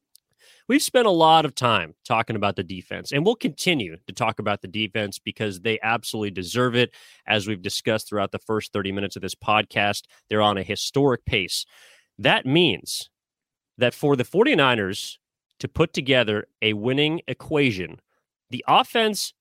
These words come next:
does not need to meet the defense of the forty-niners. I don't think they have it in them. But they need to be what they were against the Rams on Monday Night Football, which is just all right,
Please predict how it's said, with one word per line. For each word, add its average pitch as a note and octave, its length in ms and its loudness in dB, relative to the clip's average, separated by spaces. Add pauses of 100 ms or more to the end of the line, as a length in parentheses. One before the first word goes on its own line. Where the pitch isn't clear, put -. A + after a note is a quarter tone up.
does E3 160 -4
not F3 260 4
need D#3 240 -2
to B2 60 -2
meet G#2+ 280 -4 (760)
the A2 60 -8
defense G#2 460 -6
of G#2+ 40 -10
the F#2 80 -10
forty-niners. F2 720 -8 (280)
I A#2+ 120 0
don't D3 200 -2
think C#3+ 200 -2
they C#3 140 2
have C3 200 0
it C3+ 80 -2
in A#2 140 0
them. D2+ 160 -16 (680)
But G#2+ 380 2 (280)
they C3+ 200 2
need E3+ 300 0
to D3+ 100 0
be C3+ 420 0 (380)
what C3 340 -2
they F3 140 2
were D3+ 260 4
against C3 320 -2
the A#2 100 -6
Rams B2 380 -2
on A#2 140 -2
Monday A2+ 280 -2
Night G2+ 220 -4
Football, G2+ 600 -2 (200)
which A2 260 -6
is G#2+ 520 -4 (1200)
just F#3 260 -4
all G#3 160 2
right, F#3+ 260 2